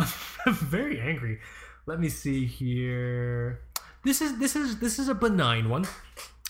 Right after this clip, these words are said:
This is one of those things that I think most people do have encountered. You did the good version.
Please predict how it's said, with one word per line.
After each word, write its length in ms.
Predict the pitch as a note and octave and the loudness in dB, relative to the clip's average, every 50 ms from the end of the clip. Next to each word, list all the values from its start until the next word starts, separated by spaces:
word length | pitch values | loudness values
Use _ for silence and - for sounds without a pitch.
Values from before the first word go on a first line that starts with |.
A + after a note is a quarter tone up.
| - - | -2 0
This 180 | D#3+ F3 F3+ | 2 2 4
is 120 | B3 A#3 G#3+ | 4 2 4
one 100 | G#3+ A3 | 4 4
of 60 | G#3 | 6
those 160 | G3+ F#3+ E3+ | 6 4 4
things 220 | - F#3+ F#3+ F3+ D#3+ | 4 2 2 2 2
that 100 | E3 D#3 | 0 -2
I 100 | D#3 - | 0 0
think 160 | F#3 F3+ D#3 | 0 2 2
most 260 | D#3 D3+ F3 F3+ - | 2 2 2 0 2
people 280 | - F#3 E3+ E3+ D3+ C#3 | 0 0 0 0 -2 -2
do 540 | C3 D3 D3 C#3+ C#3+ C#3+ C#3 C#3+ C#3+ C#3 | -2 -2 0 0 0 0 0 0 -2 -4
have 260 | C3 - E3 F#3 F#3 G3+ | -6 -2 -2 0 0 0
encountered. 680 | G3 F3+ - D#3+ C3+ C3 B2 - C#3 D3+ E3 F3 - - - - - - - - - - | -2 -2 -2 -2 -2 -2 -2 -2 -2 -2 -2 -4 -6 -10 -12 -14 -14 -16 -18 -20 -16 -6
You 400 | - A#2 A#2 B2+ F3 B3 C#4 C#4 | -4 -2 0 2 2 4 4 4
did 360 | F#3+ - - D3 C3+ C3 B2 - | 4 2 2 2 2 0 2 0
the 80 | D#3 | 0
good 260 | C3+ B2 - C#4 C#4+ - | 0 2 2 0 0 2
version. 480 | - C3 A#2+ A2 G#2 - G2+ F#2 F#2+ | 0 0 0 0 -2 -4 -8 -10 -12